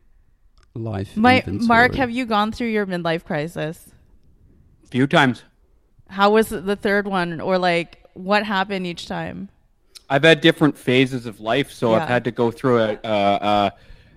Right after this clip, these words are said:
Speaker 3: a, um, metamorphosis or transition or, um, transformation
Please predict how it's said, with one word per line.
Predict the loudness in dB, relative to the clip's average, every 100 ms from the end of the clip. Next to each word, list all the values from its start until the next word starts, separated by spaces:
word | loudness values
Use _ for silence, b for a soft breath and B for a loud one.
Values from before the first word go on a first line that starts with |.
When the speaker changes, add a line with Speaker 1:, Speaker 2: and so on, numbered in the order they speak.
| -12
Speaker 3:
a, | -4 0 2
um, | 2 2 0 -2 -6
metamorphosis | -2 2 4 6 8 6 4 -6 -6 -4
or | -8
transition | -4 -2 0 0 -2 -4 -6
or, | -4 0
um, | -2 -2
transformation | 0 0 2 -2 -2 0 -2 -4 -6